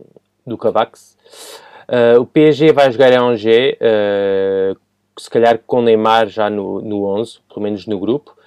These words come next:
depois da vitória na, na taça, na su-, na Supertaça. Ah, Stade de Bre-, Stade Brestois, ah, Stade Rennais,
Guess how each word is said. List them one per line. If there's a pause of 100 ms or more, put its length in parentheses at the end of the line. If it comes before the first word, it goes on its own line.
(360)
depois
da
vitória
na, (840)
na
taça, (460)
na
su-,
na
Supertaça. (760)
Ah,
Stade
de
Bre-,
Stade
Brestois,
ah,
Stade
Rennais,